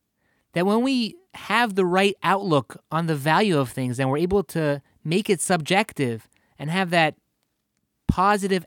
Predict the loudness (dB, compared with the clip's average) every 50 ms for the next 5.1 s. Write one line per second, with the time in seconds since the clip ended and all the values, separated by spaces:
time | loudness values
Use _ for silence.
0 | _ 0 2 2 2 2 0 0 0 0 0 -2 -12 -20 _ _ _ _ _ -6
1 | -4 -2 -2 0 0 0 0 2 4 4 4 2 2 0 -4 -2 0 0 2 2
2 | 2 0 0 0 0 2 2 2 0 -2 -6 -10 -12 -12 -16 _ _ _ _ _
3 | _ _ _ _ _ _ -8 -2 0 0 2 2 2 2 2 0 -4 -2 0 0
4 | 0 2 0 0 0 0 2 0 0 0 -2 -6 -4 0 0 2 2 2 0 0
5 | -2 -6